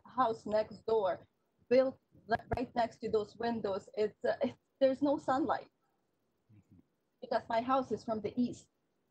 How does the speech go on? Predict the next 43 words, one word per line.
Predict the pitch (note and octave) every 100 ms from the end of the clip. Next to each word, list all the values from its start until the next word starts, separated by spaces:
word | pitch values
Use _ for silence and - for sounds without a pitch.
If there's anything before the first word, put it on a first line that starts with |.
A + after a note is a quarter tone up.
| _
and | A3 A3
their | B3+
house | B3+ G#3+ G#3+
gonna | A3+ A3
be, | G#3+ G3 - G3+
uh, | -
in | G#3+
the | G3
west. | B3 A#3+ G#3 -
That's | A#3 A#3
when | B3
sun | A3 - C4 A#3+
goes | G3+ A3+ G3
down. | A#3+ A#3+ D#3+ - - _
That's, | G#3 A3 - A3
and | G#3+ -
e-, | A3 G#3+
even | B3 B3+ B3+
if | A#3 A3 -
they | A#3
say | A3+ B3 A#3+
three | - B3
stories | A#3+ A#3+ A#3 G#3
not | A#3+ A3+
too | - G#3+
high, | A#3+ B3+ G#3 G3 _ _ -
because | G#3+ A#3+ A3
the | G#3+
sun | - C4 B3+
goes | A3 G3 G#3
down, | A#3 A#3 G#3+ -
it's | G#3+ G#3+
going | G#3+ A3+ A3+ E3+ -
down, | G#3 A#3 G#3+ D#3+ -
right? | F3 F#3 A#3+ -
So | -
it's, | F#3+ F3+ _ -
it's | F#3+ -
gonna | B3+ C4
be | G#3 F#3+
behind | G#3 A3 A3+ A3+
their | F3+
house. | G3+ G#3+ G#3 -